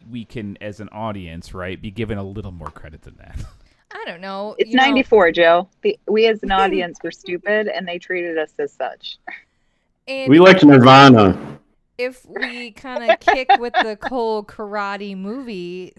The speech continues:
Speaker 2: theme here, the mother or mom figure isn't in the movie very long, so she needs to get out of the scene anyways.
Speaker 1: Well
Speaker 4: Yeah, it's, it's, it's kind of, I, I, I somewhat agree with Joe on a, a very small scale because, like,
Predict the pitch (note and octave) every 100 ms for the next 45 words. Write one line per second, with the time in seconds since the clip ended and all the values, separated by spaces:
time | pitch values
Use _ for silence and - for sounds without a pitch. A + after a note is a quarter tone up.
0 | - F#3+ F3+ F#3 F#3+ E3 E3 F3 _ _
1 | _ _ A3+ A3+ C4 D4 C#4 - _ -
2 | G#3 G3 F#3 _ - A3 B3+ C4+ C#4 A3
3 | G3 G3+ G#3+ A#3+ C4+ - B3 A#3+ G#3+ A#3
4 | C4+ F#3 E3 D3+ D3 - E3 _ F3 F3+
5 | F#3 _ _ B3+ C4+ A3+ A3+ G#3+ G#3+ G#3+
6 | G#3 A3+ D4+ - - _ _ _ _ _
7 | _ _ _ _ _ _ _ _ _ _
8 | _ _ _ - A3 G3 - E3+ E3+ -
9 | - - - - - - A#3+ G3+ D#3+ A#2+
10 | A#2+ C#3+ C#3+ - - D3+ D3+ C#3+ C#3+ -
11 | - F#3 F#3 F#3 - - D3+ E3+ D#3+ D3
12 | E3 D3+ C3 A#2+ B2 _ - A2 B2 B2+
13 | A2 - C3+ B2+ - C3 B2 G#2+ - A#2
14 | G2+ G#2+ G#2+ G2 -